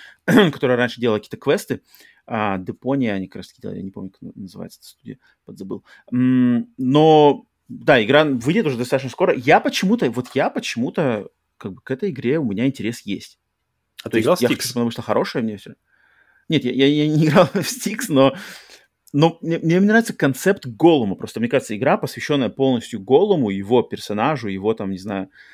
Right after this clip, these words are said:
Speaker 1: манере поведения, это че-, что-то в этом есть. В этом есть что-то интересное, и это какой-то такой не самый, не самый, м, банальный угол, знаешь, подхода к вселенной «Властелин колец».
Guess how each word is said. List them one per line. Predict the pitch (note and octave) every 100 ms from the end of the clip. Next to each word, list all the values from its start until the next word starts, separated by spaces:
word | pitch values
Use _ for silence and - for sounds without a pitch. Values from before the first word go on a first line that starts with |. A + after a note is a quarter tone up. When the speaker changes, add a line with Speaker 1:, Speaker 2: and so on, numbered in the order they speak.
| _
Speaker 1:
манере | A2+ G#2 A2+ B2+ B2+
поведения, | G#2+ G2 G#2+ C3+ D3 A2
это | A#2 -
че-, | - - _
что-то | - - E3
в | D#3+
этом | C#3
есть. | B2+ C3+ G2 - _
В |
этом | G#2+ B2+
есть | C#3 -
что-то | A#2 G#2
интересное, | A#2 C3+ A3+ C3 G2+ -
и | A2 A2 G#2+
это | A#2 A#2
какой-то | - C3+ B2+
такой | B2 B2
не | B2
самый, | A#2 C3+ D3 C3+ B2 _ - - _
не | B2 A#2+
самый, | - C#3 D#3 D#3 D3+ C#3+ C#3 - _ _ _ _ _
м, | G#2 A#2 A2+ A2 G#2+ G2+ - -
банальный | G#2+ A#2+ A#2+ D3 D#3 B2+ A2 G2+ -
угол, | C3 A#2+ G2
знаешь, | F#2+ F#2+ A2+ -
подхода | G#2 - B2+ B2 -
к | _ G#2+ G#2+ G#2
вселенной | - - - G#2+ G2+ A2 A2+
«Властелин | G2 - G#2 G2
колец». | G2+ F2+ -